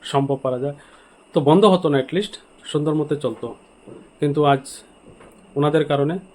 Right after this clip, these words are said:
আজকে এই জায়গায় আসতে হলো। একটা কথা ভাবুন বন্ধুরা, একটা টোকেন যখন প্রিন্টিং করা হবে, সাধারণত এটার আট আনা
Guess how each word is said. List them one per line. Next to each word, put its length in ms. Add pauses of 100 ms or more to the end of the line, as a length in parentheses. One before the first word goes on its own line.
(500)
আজকে 260
এই 60
জায়গায় 320 (800)
আসতে 240
হলো। 200 (720)
একটা 260
কথা 180
ভাবুন 340
বন্ধুরা, 340 (520)
একটা 200
টোকেন 320
যখন 360 (600)
প্রিন্টিং 280
করা 200
হবে, 220 (840)
সাধারণত 380
এটার 200
আট 160
আনা 240